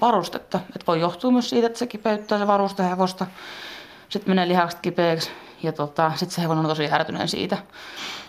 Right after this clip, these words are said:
Et sit pystytään katsomaan, onko varusteet oikein ja ne on asetettu oikein, että tavallaan, että pystytään, niinku, hevoselle helpottamaan sitäkin. Et se ei ole aina pelkästään vaan sitä hierontaa, että siihen pystyy sitten, se kumminkin vaikuttaa niin moni muukin asia. Miten se hevonen liikkuu, miten se syö,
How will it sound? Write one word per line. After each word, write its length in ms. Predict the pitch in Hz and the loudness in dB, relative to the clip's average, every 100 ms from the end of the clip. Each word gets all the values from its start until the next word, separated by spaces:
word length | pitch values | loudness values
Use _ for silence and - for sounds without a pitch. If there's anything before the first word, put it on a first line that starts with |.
| - | -10
Et 120 | 190 | -8
sit 100 | - - | -6 -6
pystytään 320 | 160 226 220 | -2 0 2
katsomaan, 400 | 208 208 214 190 | 2 2 2 2
onko 120 | 190 | 4
varusteet 360 | 190 185 185 180 | 4 2 0 2
oikein 460 | 185 180 180 175 | 4 4 4 4
ja 80 | 180 160 - _ _ - | 4 0 -10 _ _ -4
ne 100 | 180 | 2
on 100 | 175 | 2
asetettu 420 | 170 180 - 165 | 2 0 -2 0
oikein, 360 | 175 175 170 165 | 2 2 0 0
että 120 | 170 | 0
tavallaan, 320 | 175 170 170 | 0 2 0
että 80 | 165 | 0
pystytään, 280 | 165 - 170 | -4 -2 -2
niinku, 120 | 170 | -2
hevoselle 360 | 175 165 160 160 | 0 0 0 -2
helpottamaan 540 | 156 170 - 202 208 | -2 -4 -2 2 2
sitäkin. 380 | 214 208 208 208 - - - - - - - - _ _ - | 2 0 -2 -6 -12 -16 -16 -18 -20 -20 -20 -20 _ _ -6
Et 220 | 170 - | -6 -2
se 120 | 190 | 0
ei 80 | 165 | 2
ole 80 | 185 | 2
aina 180 | 196 | 2
pelkästään 580 | 196 196 185 185 185 170 | 4 2 2 0 2 4
vaan 340 | 185 202 185 180 | 4 4 4 2
sitä 180 | 170 | 2
hierontaa, 560 | 175 165 156 156 156 156 | 2 4 2 2 2 2
että 140 | 160 | 0
siihen 160 | - 151 | -2 -4
pystyy 300 | 170 - 175 | -4 -4 -4
sitten, 220 | 170 190 | -2 -2
se 80 | 165 | 0
kumminkin 320 | 175 196 214 | 0 2 2
vaikuttaa 460 | 208 185 185 - 180 | 2 0 -2 0 2
niin 260 | 190 185 180 | 4 2 2
moni 180 | 180 185 | 2 4
muukin 360 | 180 165 - | 4 2 -2
asia. 240 | - - 185 - - - | -4 -6 -6 -10 -20 -6
Miten 220 | 170 175 | -2 2
se 100 | 170 | 2
hevonen 260 | 180 185 180 | 2 2 2
liikkuu, 480 | 185 180 - - 190 | 2 2 0 0 2
miten 200 | 185 165 | 2 0
se 60 | |
syö, 580 | 147 - 180 190 180 175 | -2 -4 -2 2 4 2